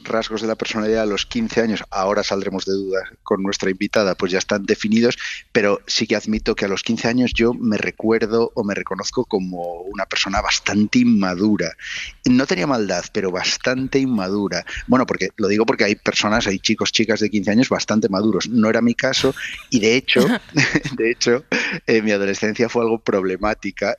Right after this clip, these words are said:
Speaker 1: y yo creo que tiene que ver ahora con perspectiva con la inmadurez. Yo creo que le daba importancia a cosas no importantes y, o a algunas de las cosas no importantes y en cambio,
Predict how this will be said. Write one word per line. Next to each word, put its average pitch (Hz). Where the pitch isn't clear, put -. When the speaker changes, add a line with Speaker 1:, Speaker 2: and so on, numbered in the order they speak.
Speaker 1:
y 240
yo 101
creo 110
que -
tiene 98
que 95
ver 95
ahora 92
con 98
perspectiva 95
con 107
la 101
inmadurez. 87
Yo 117
creo -
que -
le 147
daba 123
importancia 117
a -
cosas 107
no 113
importantes 139
y, 113
o 107
a 101
algunas 110
de 104
las 95
cosas 107
no 113
importantes 120
y 117
en 101
cambio, 127